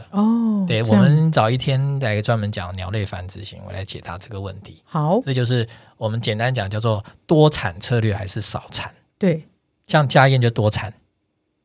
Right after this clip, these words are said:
Speaker 1: 家燕是个多产的。
Speaker 2: 鸟类多产。那讲了青蛙跟鱼，你就知道青蛙跟鱼是多还是少？
Speaker 1: 当然是多啊。
Speaker 2: 对，多产，就是多产。
Speaker 1: 对。
Speaker 2: 那还有少的嘛？少的，比如说老鹰嘛，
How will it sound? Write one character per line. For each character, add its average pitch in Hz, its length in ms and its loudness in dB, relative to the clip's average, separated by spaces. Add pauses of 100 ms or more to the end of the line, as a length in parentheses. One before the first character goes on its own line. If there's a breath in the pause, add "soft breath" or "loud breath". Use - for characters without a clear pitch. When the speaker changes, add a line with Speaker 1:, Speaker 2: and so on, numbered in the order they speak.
Speaker 1:
家 208 180 6
燕 196 160 10
是 107 60 8
个 - 20 6
多 110 60 6
产 - 0 -
的。 - 0 -
Speaker 2:
鸟 131 60 10
类 131 80 8
多 160 180 6
产。 135 220 2
那 147 120 2
讲 135 160 0
了 117 200 -2
青 151 320 2
蛙 139 160 8
跟 143 180 4
鱼， 107 240 2
你 101 60 -2
就 101 80 -2
知 101 100 -6
道 95 260 -6
青 139 200 0
蛙 139 100 6
跟 131 160 2
鱼 101 140 -2
是 95 100 -4
多 107 220 0
还 98 120 -6
是 95 120 -6
少？ - 180 -8 (680)
Speaker 1:
当 233 120 6
然 214 80 8
是 190 140 0
多 175 240 2
啊。 165 200 0 (180)
Speaker 2:
对， 95 280 -4
多 107 120 0
产， - 220 -6 (180)
就 123 120 -6
是 113 80 0
多 110 180 0
产。 - 180 -8 (220)
Speaker 1:
对。 170 220 0
Speaker 2:
那 156 100 2
还 151 120 2
有 151 80 4
少 - 280 -2
的 101 100 -8
嘛？ 101 140 -8 (1300)
少 101 260 0
的， 104 120 -4
比 101 140 -4
如 113 60 0
说 131 140 6
老 104 180 2
鹰 110 220 -2
嘛， 107 220 0